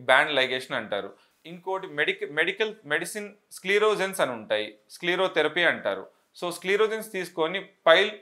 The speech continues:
అది స్టార్టింగ్ భాగాన కింద బేస్లో ఇంజెక్ట్ చేయడం వల్ల అది మెల్లగా shrink అవ్వడం జరుగుతుంది. ఇవన్నీ ఎండోస్కోపిక్ పద్ధతులు.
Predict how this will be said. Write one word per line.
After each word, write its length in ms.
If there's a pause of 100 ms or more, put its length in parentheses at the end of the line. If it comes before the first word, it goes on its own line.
(560)
అది 300
స్టార్టింగ్ 520
భాగాన 400
కింద 260 (100)
బేస్లో 320
ఇంజెక్ట్ 320
చేయడం 260
వల్ల 220
అది 180
మెల్లగా 500 (640)
shrink 320
అవ్వడం 300
జరుగుతుంది. 560 (480)
ఇవన్నీ 380 (120)
ఎండోస్కోపిక్ 640
పద్ధతులు. 480